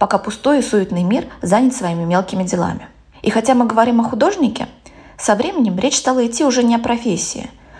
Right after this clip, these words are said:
но о любом человеке, осознавшем себя индивидуальностью, личностью,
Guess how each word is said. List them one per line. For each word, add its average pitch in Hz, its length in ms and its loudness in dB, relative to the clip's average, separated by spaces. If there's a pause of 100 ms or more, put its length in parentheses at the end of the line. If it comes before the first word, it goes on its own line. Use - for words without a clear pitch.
(140)
но 214 220 4
о 220 40 2
любом 226 280 0
человеке, 233 500 -2
осознавшем 208 640 -2
себя 220 320 -2
индивидуальностью, 202 920 -2 (320)
личностью, - 640 -2